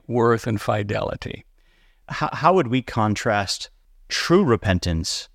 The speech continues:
Speaker 2: with this religious, you know, attitude? I mean, the word repentance in Greek is metanoia, changing of mind.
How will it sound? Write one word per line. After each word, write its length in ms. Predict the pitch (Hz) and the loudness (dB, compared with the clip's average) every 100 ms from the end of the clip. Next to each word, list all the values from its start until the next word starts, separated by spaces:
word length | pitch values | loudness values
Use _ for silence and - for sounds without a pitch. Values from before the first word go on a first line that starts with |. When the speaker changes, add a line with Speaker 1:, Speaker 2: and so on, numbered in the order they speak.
| _ _ _ _ | _ _ _ _
Speaker 2:
with 380 | 101 107 101 - | -2 2 2 0
this 520 | 107 101 101 - - - | -4 0 0 0 -6 -6
religious, 720 | 101 98 95 98 95 - - - | 0 2 2 2 0 -2 -4 -6
you 160 | - | -4
know, 100 | 95 - | -2 2
attitude? 440 | 98 90 90 87 - _ - | 0 0 -2 -4 -8 _ 0
I 40 | |
mean, 160 | 104 - | 0 0
the 160 | - 117 | 0 2
word 260 | 123 185 123 | 6 4 4
repentance 560 | 117 107 92 92 90 | 0 0 2 0 -2
in 220 | - 104 | -2 0
Greek 200 | 90 92 | 0 -2
is 120 | 87 92 | -2 0
metanoia, 880 | 95 104 104 90 92 92 78 78 - | 2 2 2 0 2 2 0 -4 -6
changing 480 | - 117 127 139 107 | -2 0 2 2 0
of 140 | 87 | 0
mind. 520 | 92 92 82 73 - | 0 2 0 -2 -10